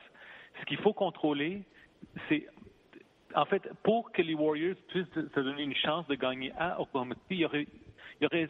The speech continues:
il aurait dû essayer de, de mieux réussir à, euh, comment je peux dire, euh, à, à faire en sorte que Kevin Durant, Russell, West-, Westbrook a moins, un, un moins grand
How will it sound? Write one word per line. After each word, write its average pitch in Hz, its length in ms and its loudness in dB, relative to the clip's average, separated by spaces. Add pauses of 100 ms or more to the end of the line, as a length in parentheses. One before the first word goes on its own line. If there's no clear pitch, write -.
(160)
il 143 120 2
aurait 135 160 2
dû 160 140 -2
essayer 180 260 0
de, 139 200 0 (480)
de 110 80 2
mieux 131 280 2
réussir 160 720 0
à, 127 340 0 (380)
euh, 107 640 0
comment 117 160 0
je - 80 -6
peux 117 100 0
dire, 117 320 2
euh, 120 360 0 (600)
à, 73 140 0 (440)
à 156 160 2
faire 165 220 2
en 143 140 -4
sorte 180 200 0
que - 120 -14 (180)
Kevin 170 260 -2
Durant, 156 220 0 (100)
Russell, 135 440 -2 (120)
West-, 127 260 0
Westbrook 139 320 0
a 120 100 4
moins, 139 580 0
un, 127 200 0
un 120 120 2
moins 135 280 -2
grand 139 400 -2